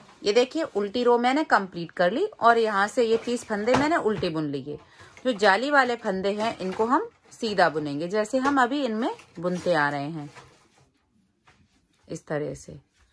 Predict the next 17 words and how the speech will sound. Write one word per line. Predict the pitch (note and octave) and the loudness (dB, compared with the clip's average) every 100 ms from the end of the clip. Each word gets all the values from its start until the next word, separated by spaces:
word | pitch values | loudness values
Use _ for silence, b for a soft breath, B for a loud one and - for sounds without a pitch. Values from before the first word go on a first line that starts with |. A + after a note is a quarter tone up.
| _ _ - | _ _ -4
ये | A#3+ | -4
सभी | A#3+ G#3+ B3 | 0 0 0
फंदे | A#3 G3 G3+ B3 | -2 -4 -2 -2
हम | C4 D4 | -2 -2
सीधे | - G#3 F#3+ G3 | -4 -2 -2 0
बुन | F3+ E3 | 0 -2
के | F#3+ C4+ - _ _ _ _ _ _ _ | -4 -6 -6 _ _ _ _ _ _ _
लास्ट | F3+ F3+ F#3+ - | 2 2 2 -4
के | C#4+ | -8
फंदे | C4+ G3 F#3+ A3 | -4 -4 -2 0
जो | A3+ | 0
तीस | A3+ G#3+ G#3+ G#3+ | -2 -6 -6 -6
हैं, | G#3 E4+ - | -8 -8 -8
उनको | F3 F3 F#3 F#3 | -8 -4 0 2
हम | F#3+ G#3 G#3+ | 2 0 -4
उल्टा | E3 D#3+ D#3 | -4 -2 0
बुनेंगे | D#3+ F3 G3 A#3 | -2 -2 -4 -6